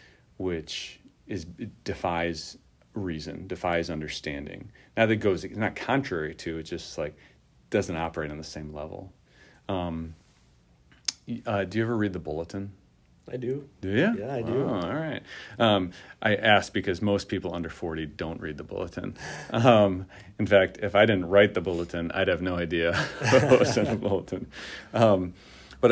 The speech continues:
Speaker 1: I, I think last week or the week before, I'd mentioned this. This is something that had been in my heart recently, uh, 'cause I had, had read, um, uh, First,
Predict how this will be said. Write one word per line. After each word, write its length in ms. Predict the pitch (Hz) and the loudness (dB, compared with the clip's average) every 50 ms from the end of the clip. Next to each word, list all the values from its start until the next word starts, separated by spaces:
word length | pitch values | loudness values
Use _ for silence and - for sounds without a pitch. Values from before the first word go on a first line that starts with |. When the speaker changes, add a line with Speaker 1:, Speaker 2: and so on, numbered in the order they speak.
| 113 101 - | 6 6 6
Speaker 1:
I, 160 | 104 117 110 | 6 6 8
I 40 | 110 | 8
think 180 | 120 123 107 | 6 4 4
last 360 | 101 98 101 101 101 101 - - | 4 4 4 4 4 2 0 0
week 260 | 101 95 95 92 - | 2 2 2 0 0
or 240 | 92 90 87 87 85 | 0 0 0 0 0
the 60 | 92 | -2
week 180 | 92 92 85 - | -2 -2 -4 -4
before, 560 | 87 - - - 90 90 87 87 87 85 - - | -6 -8 -6 -6 -4 -2 0 0 0 0 0 -2
I'd 100 | 90 82 | -4 -4
mentioned 320 | 85 87 82 80 - 85 | -4 -4 -6 -6 -6 -6
this. 120 | 87 85 82 | -6 -2 0
This 140 | 98 104 101 | 0 0 0
is 60 | - | 0
something 260 | - 98 87 90 85 | -2 -2 -2 -2 -4
that 60 | 85 | -4
had 100 | 85 80 | -4 -4
been 140 | 80 87 82 | -4 -4 -4
in 60 | 80 | -4
my 120 | 82 80 80 | -4 -4 -4
heart 260 | 80 85 85 85 - | -2 -2 -2 -2 -2
recently, 580 | 85 85 80 - - 82 82 82 82 80 80 78 - - - - - - - | -4 -8 -8 -8 -8 -8 -8 -6 -6 -8 -8 -10 -14 -20 -20 -20 -16 -10 -8
uh, 280 | 87 82 80 78 78 78 | -6 -4 -4 -4 -6 -8
'cause 180 | - - - - | -10 -10 -8 -8
I 80 | 82 | -6
had, 300 | 78 80 80 78 80 - - - | -6 -6 -8 -8 -10 -14 -14 -12
had 180 | 87 85 80 87 | -10 -10 -10 -8
read, 420 | 85 85 82 80 80 78 78 - - | -8 -6 -6 -6 -6 -8 -8 -10 -10
um, 500 | - 82 80 78 78 78 78 80 80 82 - - - - - - - - - - - - - - - - | -10 -10 -8 -8 -8 -8 -8 -10 -10 -12 -14 -18 -20 -20 -20 -20 -20 -20 -20 -20 -20 -16 -14 -12 -8 -6
uh, 140 | 95 87 - - | -4 -4 -4 -6
First, 540 | - - - 101 92 85 - - - - | -6 -2 0 0 0 0 -4 -8 -10 -14